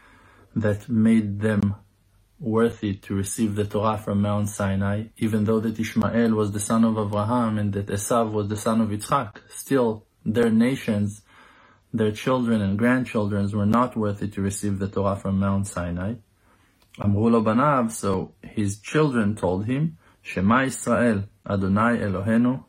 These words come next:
Adonai Echad." "Listen, our father Israel," that was Yaakov's name.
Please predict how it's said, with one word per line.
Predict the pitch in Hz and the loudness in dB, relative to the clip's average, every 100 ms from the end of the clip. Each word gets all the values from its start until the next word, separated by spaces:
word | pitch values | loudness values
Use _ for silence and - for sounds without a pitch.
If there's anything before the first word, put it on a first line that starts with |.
| - | -6
Adonai | 98 92 90 101 107 | -4 -2 -2 0 0
Echad." | 95 - 98 85 92 - - | -2 -4 -4 -4 -8 -12 -4
"Listen, | 101 123 - 113 98 98 - | 0 0 0 -4 -4 -6 -6
our | 104 101 95 | -2 -2 -2
father | - 110 104 101 101 - | 0 0 0 -2 -4 -8
Israel," | 110 104 - 98 107 98 95 - | -8 -8 -4 -2 0 -2 -4 -6
that | 101 101 | -4 -4
was | 92 95 | -4 -4
Yaakov's | 95 101 101 101 101 | -4 -2 -4 -2 2
name. | 113 104 98 | 2 2 -2